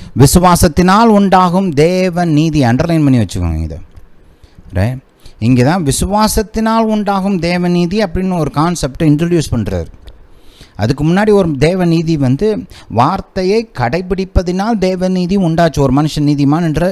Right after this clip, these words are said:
அஹ், அழைக்கப்பட்டான். ஒரு மனுஷன் நீதிமான் கருதப்பட வேண்டும் என்றால்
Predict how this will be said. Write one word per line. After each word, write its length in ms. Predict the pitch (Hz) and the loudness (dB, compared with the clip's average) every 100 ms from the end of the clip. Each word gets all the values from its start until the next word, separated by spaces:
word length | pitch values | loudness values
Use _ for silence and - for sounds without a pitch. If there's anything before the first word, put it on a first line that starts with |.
| 170 - _ _ _ _ _ - | -6 -12 _ _ _ _ _ -16
அஹ், 260 | - - - | -14 -14 -2
அழைக்கப்பட்டான். 680 | 156 160 151 131 113 107 - - - - - - _ _ _ _ - _ _ _ _ _ _ _ - | 0 0 0 -2 -2 -6 -10 -18 -16 -16 -20 -20 _ _ _ _ -20 _ _ _ _ _ _ _ -2
ஒரு 120 | 110 | 2
மனுஷன் 360 | 147 185 175 156 | 2 2 0 0
நீதிமான் 440 | 160 160 185 214 | 0 -2 -2 -2
கருதப்பட 460 | 170 160 160 147 143 | -2 -2 -2 -2 0
வேண்டும் 280 | 127 120 110 | 0 0 -2
என்றால் 420 | 95 92 165 | 0 2 2